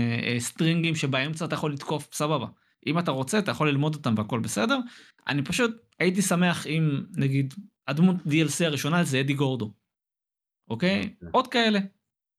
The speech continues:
Speaker 1: כמו אדי. פחות כמו, אה, רייבן וויקטור החדש,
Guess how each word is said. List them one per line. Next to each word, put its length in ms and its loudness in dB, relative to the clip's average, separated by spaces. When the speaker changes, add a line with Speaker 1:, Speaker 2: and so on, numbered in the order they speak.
Speaker 1:
כמו 260 6
אדי. 200 2
פחות 280 0
כמו, 500 6
אה, 180 2
רייבן 420 2
וויקטור 400 2
החדש, 460 -2